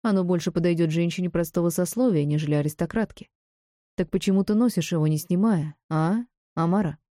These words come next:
Она помертвела. Он не может знать про кольцо русалок.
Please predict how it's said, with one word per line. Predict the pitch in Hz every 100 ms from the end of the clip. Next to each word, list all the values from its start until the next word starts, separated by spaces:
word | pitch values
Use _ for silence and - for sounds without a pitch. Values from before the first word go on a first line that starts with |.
| _ _ _ _ _ _ _ _ _
Она | 220 180
помертвела. | 160 170 190 - - 151 160 160 _ _ _ _ _ _ _ -
Он | 220 214
не | 247
может | 247 185 160 160
знать | 165 170
про | - 226
кольцо | 226 220 - 156
русалок. | 180 - 233 170 -